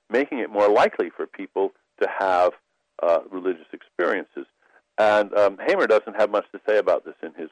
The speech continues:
book, but I think, uh, others have put forward some interesting research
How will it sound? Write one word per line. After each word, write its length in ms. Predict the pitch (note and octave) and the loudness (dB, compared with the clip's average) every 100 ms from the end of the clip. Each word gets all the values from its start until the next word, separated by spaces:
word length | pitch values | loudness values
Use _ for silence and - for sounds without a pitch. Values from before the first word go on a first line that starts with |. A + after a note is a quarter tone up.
| - | -2
book, 240 | - - - _ - | 0 0 -8 _ 0
but 120 | G#2+ | 2
I 80 | G#2+ | 2
think, 280 | - G#2 _ _ _ - | 0 -6 _ _ _ -2
uh, 240 | F#2 F2 D#2 | 2 2 2
others 300 | A#2 C#3+ A#2 - | 2 4 2 2
have 180 | - F#2 - _ - | 2 0 0 _ -6
put 200 | A#2+ - | -6 -2
forward 300 | G#2+ F#2 F#2 - | 2 2 0 -6
some 200 | F#2 F#2 - | -12 -12 -16
interesting 420 | A2+ F#2+ - F2+ | -12 -12 -12 -14
research 400 | E2 - F#2 - | -14 -6 -6 -6